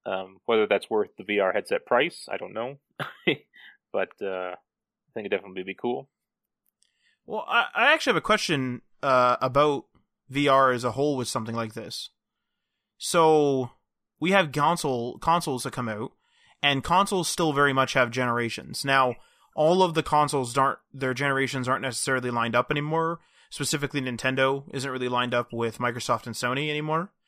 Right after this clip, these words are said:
Speaker 1: Yeah.
Speaker 2: But do we actually need to maybe have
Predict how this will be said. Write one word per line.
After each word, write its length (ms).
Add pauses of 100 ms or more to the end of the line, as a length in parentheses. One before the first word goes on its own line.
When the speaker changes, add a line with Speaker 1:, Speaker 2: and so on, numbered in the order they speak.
(220)
Speaker 1:
Yeah. 240
Speaker 2:
But 280
do 120
we 260
actually 340
need 420
to 260
maybe 260
have 680